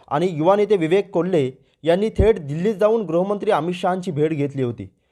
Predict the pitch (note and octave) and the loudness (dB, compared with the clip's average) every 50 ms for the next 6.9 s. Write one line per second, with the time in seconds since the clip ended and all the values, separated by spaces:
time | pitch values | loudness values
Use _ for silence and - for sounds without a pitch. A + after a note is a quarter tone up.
0 | _ _ _ _ _ _ - D#3+ D3+ E3+ F3 G3 G#3+ G#3+ D#3 D3+ E3 F#3 F3+ - | _ _ _ _ _ _ 2 4 4 4 4 4 2 2 2 2 0 -2 0 2
1 | G3 F3 F#3+ F#3+ F3+ G3+ F#3+ F#3 F3 D#3 D3 D3+ G3+ G3+ F#3 D#3 C#3+ D3 F3+ F3+ | 2 2 2 0 0 0 0 2 0 0 2 4 4 6 6 4 4 4 2 -2
2 | - - E3 D#3 D3+ D#3+ F3 F#3 G3 F3+ C#3+ C#3 D3+ E3 D#3+ F#3 F3 F3+ F3+ E3 | -4 -4 -4 -2 0 0 0 0 -2 -2 0 0 0 0 0 0 2 2 2 0
3 | C#3+ C3+ D3+ D3+ D#3 E3+ F3 F3 E3 C#3+ C3+ D3 D3+ C3+ C3 D#3 F3 D3 C#3+ A#2 | 0 0 0 0 0 -2 -4 -4 -2 -2 0 2 4 4 4 2 2 2 2 2
4 | G#2+ A2+ A#2 B2+ C3+ D#3+ F3 F3 F3 F3 G3+ F#3+ F#3 F#3+ B2+ C3+ C#3+ D#3+ F3 F3+ | 2 0 -2 -2 -2 0 -2 -2 -2 -6 -6 -2 0 0 0 0 -2 -2 0 0
5 | E3+ E3+ F3 F3+ F3+ F3 - C3+ B2 A#2 D#3 E3 F3 F3+ F#3 F3 F3+ F#3 F#3+ F#3+ | 2 2 4 4 2 2 2 0 -2 0 -2 -2 0 2 2 2 2 0 0 0
6 | G#3+ G3 D3+ C3 A#2+ B2+ C#3+ C#3+ C3+ C#3+ C3+ C3+ C3+ B2 A#2 - G2+ F#2 | 0 -2 -2 -4 -2 -2 -4 -2 -2 -4 -2 0 0 0 0 -2 -6 -8